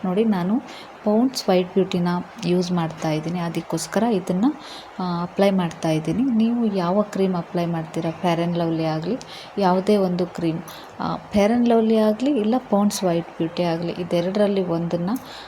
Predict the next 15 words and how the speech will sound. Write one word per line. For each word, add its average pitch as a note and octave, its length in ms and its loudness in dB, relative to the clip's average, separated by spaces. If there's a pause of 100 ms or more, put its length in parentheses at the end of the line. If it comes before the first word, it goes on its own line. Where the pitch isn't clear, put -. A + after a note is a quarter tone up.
(120)
ಅಪ್ಲೈ F#3+ 300 0
ಮಾಡ್ಕೊಳ್ಳಿ. E3+ 480 -2
ನೋಡಿ, F3 240 -2
ಎರಡು F3+ 340 2
ಸ್ಪೂನಷ್ಟು G3 540 -2
ನಾನು F3+ 400 -2
ತೊಗೊಂಡಿದ್ದೀನಿ. E3 600 0 (460)
ನಾನು F#3 180 0
ಪೌಂಡ್ಸ್ G#3 480 0
ವೈಟ್ F3 340 2
ಬ್ಯೂಟಿನ E3+ 320 -2
ಎರಡು F#3+ 520 2
ಸ್ಪೂನ್ - 400 -4
ತೊಗೊಂಡಿದ್ದೀನಿ, E3 640 -4 (100)
ಅದಕ್ಕೆ F#3+ 480 -4